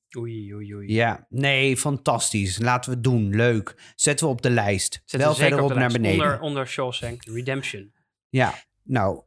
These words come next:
Speaker 2: verder hebben we dus ook wel, ehm, feedback gekregen, Sander.
Speaker 1: Feedback!
Speaker 2: Ja, feedback van onze fans.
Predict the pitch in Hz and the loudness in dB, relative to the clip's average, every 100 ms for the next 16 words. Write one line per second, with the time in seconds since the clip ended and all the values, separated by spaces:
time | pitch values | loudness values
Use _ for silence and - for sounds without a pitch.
0 | _ - 180 220 202 123 139 147 147 139 | _ -4 0 2 2 0 0 -2 -2 -2
1 | 147 139 - - 196 214 110 95 120 160 | 0 0 -2 -2 -2 0 0 0 0 -4
2 | - _ 123 123 120 113 - 269 - 104 | -10 _ -2 0 0 -2 -2 -2 0 -2
3 | - 92 104 87 101 - 90 95 143 349 | -4 -6 -4 -4 -4 -4 -2 2 2 2
4 | 339 339 349 339 330 339 359 175 - - | 0 2 2 4 4 6 4 0 -10 -12
5 | - 208 220 - 170 175 - 160 156 139 | -4 -4 -2 0 -2 0 -2 0 0 0
6 | 131 - 180 170 214 - - | -2 -2 0 2 0 0 -4